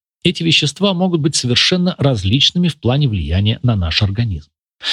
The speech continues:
Выделяют так называемые резистентные крахмалы, которые полезны для микрофлоры. Их много в зелени, холодном картофеле, бобовых. Форма крахмала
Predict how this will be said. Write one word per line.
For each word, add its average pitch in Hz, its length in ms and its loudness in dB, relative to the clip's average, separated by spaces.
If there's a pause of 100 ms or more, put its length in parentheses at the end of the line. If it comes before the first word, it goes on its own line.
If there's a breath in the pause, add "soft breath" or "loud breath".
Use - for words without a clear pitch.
(120 loud breath)
Выделяют 185 440 2
так 175 220 -4
называемые 170 480 2
резистентные 143 760 0
крахмалы, 127 580 -2 (220 loud breath)
которые 127 340 2
полезны 131 480 0
для 107 180 0
микрофлоры. 87 640 -4 (300 loud breath)
Их 143 220 0
много 143 240 4
в 95 80 0
зелени, 78 440 -6
холодном 131 380 0
картофеле, 101 540 0
бобовых. 80 600 -4 (460 loud breath)
Форма 190 340 0
крахмала 156 540 0